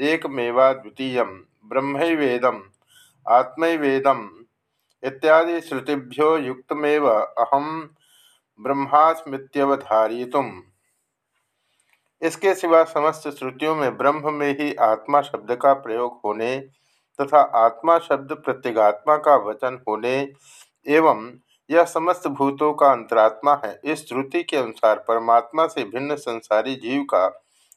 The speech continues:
अभाव होने के कारण एक ही अद्वितीय ब्रह्म है, यह ब्रह्म ही है, यह आत्मा ही है इत्यादि श्रुतियों से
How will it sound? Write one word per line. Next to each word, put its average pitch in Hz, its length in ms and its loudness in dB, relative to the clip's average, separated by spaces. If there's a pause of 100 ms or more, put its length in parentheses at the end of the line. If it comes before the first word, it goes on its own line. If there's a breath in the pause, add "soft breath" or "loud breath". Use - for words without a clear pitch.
अभाव 135 340 4
होने 139 320 -6
के 117 220 -12
कारण 113 460 0 (480)
एक 160 240 -2
ही 160 220 -4
अद्वितीय 117 500 -4
ब्रह्म 127 380 -2
है, 90 400 -8
यह 131 120 2
ब्रह्म 156 380 -2
ही 131 300 -8
है, 92 220 -8 (440)
यह 151 140 4
आत्मा 135 540 4
ही 151 160 -4
है 104 200 -6
इत्यादि 147 460 2
श्रुतियों 143 500 -4
से 98 260 -12